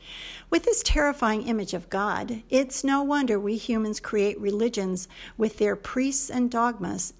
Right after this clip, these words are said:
that keep us at arm's length from direct contact with such all-powerful energies. But according to Jeffrey Kripal,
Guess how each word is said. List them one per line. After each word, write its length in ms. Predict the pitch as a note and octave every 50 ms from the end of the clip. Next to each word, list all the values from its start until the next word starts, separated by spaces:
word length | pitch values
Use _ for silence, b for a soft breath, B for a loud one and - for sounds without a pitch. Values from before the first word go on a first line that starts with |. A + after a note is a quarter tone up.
| -
that 180 | - B3 B3 B3
keep 240 | - - - - -
us 180 | C#4+ C4 -
at 120 | B3 B3+ - -
arm's 400 | A3+ A#3+ B3+ C4 C4 B3+ - B3
length 420 | B3 A#3+ A3 G3 F#3 - - - B B B B B B
from 200 | - A#3 G#3 G#3
direct 440 | G3+ G#3 G#3 B3 B3 B3 - - -
contact 680 | - - B3+ A#3+ A#3+ A3+ - - - - - - - B B B B B B B -
with 180 | A3+ A3 A3
such 320 | - - - A3 G3 - - -
all-powerful 840 | - A3 A3+ A#3 B3+ - - - G#3+ G3 G#3 G3 F#3+ - G#3+ G3+ -
energies. 640 | A3+ F#3+ F#3+ F3+ F3+ - - - - A#3 - - - - - - - - - - - - - - B B B B B B B -
But 100 | - A#3+
according 440 | A#3 - - - D4+ E4 E4+ F#4 F#4
to 140 | - F#4 D#4+
Jeffrey 380 | - B3+ B3 A#3 - - A#3+
Kripal, 540 | - - - A3 G3+ A3 - - - - -